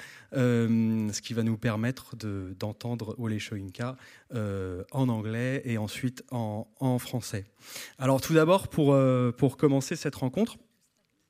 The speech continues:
je me suis aperçu de quelque chose en lisant le roman, c'est que votre dernier roman, Wole Soyinka, euh, remontait à, euh, il y a plus de cinquante ans.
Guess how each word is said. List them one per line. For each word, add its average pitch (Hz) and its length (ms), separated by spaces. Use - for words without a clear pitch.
je 143 60
me 147 40
suis 220 140
aperçu 185 340
de 143 80
quelque 139 300
chose 151 340
en 135 100
lisant 123 480
le 131 100
roman, 120 340
c'est 135 160
que 120 200
votre 131 260
dernier 151 280
roman, 143 420
Wole 120 220
Soyinka, 127 560
euh, 123 520
remontait 143 760
à, 147 400
euh, 110 140
il 110 40
y 107 40
a 107 40
plus 165 220
de 123 100
cinquante 143 540
ans. 113 180